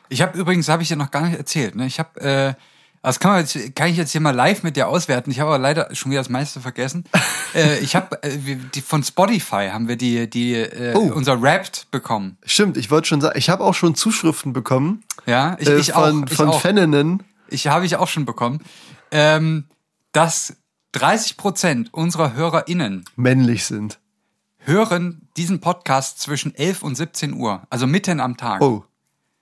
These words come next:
Speaker 1: Das, äh, das finde ich beunruhigend, dass Leute quasi so wenig zu tun haben,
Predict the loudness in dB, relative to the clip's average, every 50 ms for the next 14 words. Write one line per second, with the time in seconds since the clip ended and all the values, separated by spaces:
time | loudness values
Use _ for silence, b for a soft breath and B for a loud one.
0 | _ _ _ _ -2 0 0 0 -2 -6 -4 -2 0 2 2 2 2 0 0 -2
1 | -4 -4 -2 -2 -2 -2 -2 -4 -6 -4 -2 0 0 2 2 0 0 0 -2 -4
2 | -2 2 2 2 2 2 0 -2 -2 -2 -2 -2 -6 -6 -4 -4 -2 -2 -2 -2
3 | -2 -4 -4 -4 -8 -8 -6 -4 -2 0 0 0 0 0 2